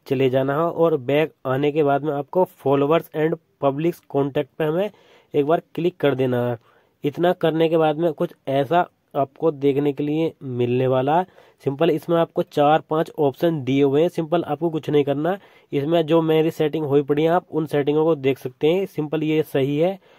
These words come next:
पब्लिश पे ही है और नीचे आपको "Who can see the pupil", ये भी आपको देखने के लिए मिल रहा है, ये भी सही है। तो दोस्तों आप देख सकते हैं "See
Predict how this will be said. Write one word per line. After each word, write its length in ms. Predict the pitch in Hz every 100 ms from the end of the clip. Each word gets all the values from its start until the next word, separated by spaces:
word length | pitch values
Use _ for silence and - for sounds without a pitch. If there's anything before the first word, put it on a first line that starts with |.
| _ -
पब्लिश 280 | 135 147 -
पे 120 | 151
ही 120 | 151
है 180 | 160 185
और 160 | 156 147
नीचे 260 | 156 151
आपको 400 | 151 143 156 151 156
"Who 80 |
can 180 | 156 -
see 160 | 151 151
the 140 | 156
pupil", 320 | 147 139 190 190 _ _ _ _ 127
ये 140 | 139
भी 120 | 143
आपको 340 | 151 143 160 156
देखने 320 | 139 143 147
के 60 |
लिए 100 | 151
मिल 120 | 147 147
रहा 100 | 156
है, 60 |
ये 60 | 147
भी 80 | 147
सही 280 | 147 143
है। 180 | 175 185 - _ _ _ _ _ _ _
तो 80 | 143
दोस्तों 300 | 143 147 175
आप 60 | 156
देख 160 | 156
सकते 280 | - 143 165
हैं 60 | 175
"See 200 | 165